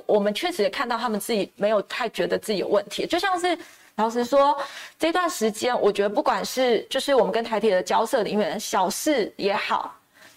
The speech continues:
小，很小很小的事情，我觉得他们都做不好了。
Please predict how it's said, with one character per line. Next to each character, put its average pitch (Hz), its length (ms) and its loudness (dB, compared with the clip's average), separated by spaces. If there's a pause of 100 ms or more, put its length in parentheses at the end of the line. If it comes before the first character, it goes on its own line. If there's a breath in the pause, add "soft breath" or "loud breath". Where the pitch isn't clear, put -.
(300 loud breath)
小， - 280 -2
很 269 240 2
小 - 140 0
很 247 140 2
小 247 160 0
的 185 60 0
事 247 140 -2
情， 220 160 0
我 202 100 2
觉 226 80 -4
得 262 40 -2
他 269 80 0
们 247 60 0
都 233 80 2
做 226 160 0
不 214 140 0
好 - 220 -4
了。 - 120 -10